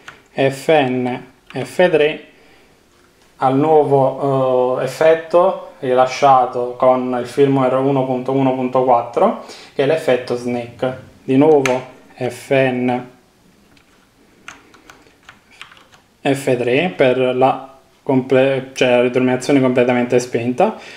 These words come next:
di nuovo F N, F tre per la retroilluminazione fissa.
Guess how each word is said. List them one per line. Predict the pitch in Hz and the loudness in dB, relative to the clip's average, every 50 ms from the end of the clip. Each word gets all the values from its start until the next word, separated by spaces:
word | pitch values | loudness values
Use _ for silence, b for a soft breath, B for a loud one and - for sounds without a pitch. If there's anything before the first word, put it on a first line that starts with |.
| B B | B B
di | - 156 | 0 0
nuovo | 143 131 139 147 | 2 2 2 0
F | 139 - 147 | 0 0 0
N, | 135 135 135 131 135 | 0 2 0 -2 -2
F | 135 - 175 175 | -2 -2 -2 0
tre | 147 139 131 143 | 2 2 0 0
per | 139 135 - - 131 123 117 127 127 139 - - - | -2 -6 -4 0 0 0 0 0 -4 -4 -6 -8 -4
la | 135 123 123 | -2 -2 0
retroilluminazione | 135 131 123 131 143 165 165 165 160 - - 120 120 120 120 | 0 -2 -2 -2 -2 -2 -2 -4 -4 -6 -6 -6 -6 -8 -10
fissa. | - - - 117 - - - - - 120 - - - | -12 -16 -18 -16 -14 -14 -10 -6 -6 -6 -6 -6 -12